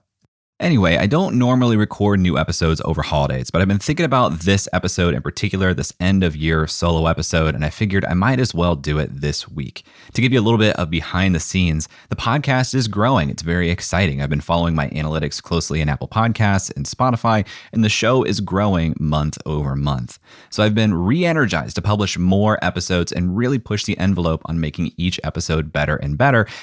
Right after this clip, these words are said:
and I think this will be a really great, really helpful episode. This episode is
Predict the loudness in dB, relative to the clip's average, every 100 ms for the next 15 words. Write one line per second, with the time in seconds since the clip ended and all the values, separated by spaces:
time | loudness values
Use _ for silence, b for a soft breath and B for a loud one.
0 | B -2 2 0 0 -2 -2 0 -2 -2
1 | -2 -2 -2 -2 -4 -4 -2 0 0 -2
2 | -2 -6 -4 -6 -6 -8 -10 -8 -8 -6
3 | -8 -10 -16 _ _ _ _ _ -2 0
4 | 0 0 2 2 2 -2